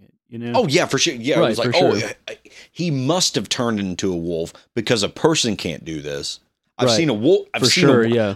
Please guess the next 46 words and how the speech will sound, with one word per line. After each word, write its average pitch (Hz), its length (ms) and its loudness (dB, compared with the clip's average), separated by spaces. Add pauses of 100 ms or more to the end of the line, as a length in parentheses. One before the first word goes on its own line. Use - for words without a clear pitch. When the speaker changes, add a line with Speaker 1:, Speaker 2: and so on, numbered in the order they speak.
Speaker 2:
I've 104 160 -2
seen 160 220 2
a 127 60 4
wolf 113 440 0
do 120 160 2
this 107 240 0
to 110 160 2
a 90 60 0
sheep. 123 400 -2 (340)
I've 101 220 -2
n-, 110 220 -2
Speaker 3:
Never 131 280 2
Speaker 2:
I've, 117 60 2
Speaker 3:
seen 117 120 2
a - 20 2
Speaker 2:
I've, 117 100 -2
Speaker 3:
human 131 240 2
Speaker 2:
yeah, 110 60 2
Speaker 3:
do 110 80 0
something 110 320 2
Speaker 2:
exactly. 98 80 2
Speaker 3:
like 98 100 2
Speaker 2:
Yeah, 120 240 4
Speaker 3:
this. 113 140 -2
Speaker 2:
and, - 20 0
and, 151 200 -2
and 143 180 -6 (260)
I, 151 220 -4
I 139 80 -2
really 135 680 -2
honestly 127 680 0
think, 113 420 -4 (580)
like, 113 300 -4 (100)
I, 127 100 -2
I 127 200 0
don't 127 100 2
wanna 123 140 0
get 110 220 -4
too, 113 340 -2
like, 101 380 -2
morose 101 680 -2
or, 90 220 -4 (160)
like, 85 200 -4
weird 117 360 0
about 80 320 -2
it, 82 160 -4